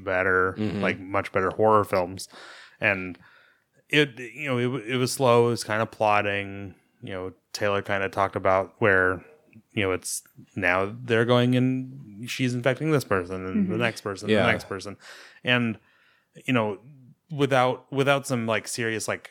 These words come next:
Speaker 1: story beats or, like, action set pieces or, or whatnot, uh, the, the story, 'cause, like, the character of, of Rose is also not very emotive until she becomes, you know, until she starts to feed or, or whatnot.
Speaker 2: Yeah,
Speaker 1: And
Speaker 2: yeah.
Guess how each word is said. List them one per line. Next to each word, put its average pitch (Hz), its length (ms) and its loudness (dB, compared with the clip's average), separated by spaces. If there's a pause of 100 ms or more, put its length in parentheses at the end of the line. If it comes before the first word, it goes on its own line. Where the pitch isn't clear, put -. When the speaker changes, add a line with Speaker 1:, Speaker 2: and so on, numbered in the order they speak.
Speaker 1:
story 120 340 -2
beats 127 460 -4
or, 117 100 0
like, 98 300 -2 (400)
action 104 500 -2
set 104 220 -6
pieces 104 440 -6
or, 107 300 -2
or 107 140 2
whatnot, 98 380 -2 (100)
uh, 92 500 -2 (460)
the, 95 320 2
the 98 80 -4
story, 98 720 0
'cause, 107 200 -4
like, 95 220 -4 (260)
the 117 300 -6
character 123 720 4
of, 92 240 -4
of 95 380 -4
Rose 87 480 -4 (280)
is 110 140 2
also 101 240 0
not 98 220 -2
very 92 160 2
emotive 92 640 -6
until 92 480 0
she - 160 -4
becomes, 95 720 -4 (720)
you 120 100 0
know, 87 180 -2 (200)
until 104 320 -2
she 98 180 -8
starts - 360 -6
to 95 100 -6
feed 98 400 -6
or, 95 240 0
or 104 140 -4
whatnot. 98 400 -2
Speaker 2:
Yeah, 107 80 0
Speaker 1:
And 95 180 4
Speaker 2:
yeah. 87 140 -2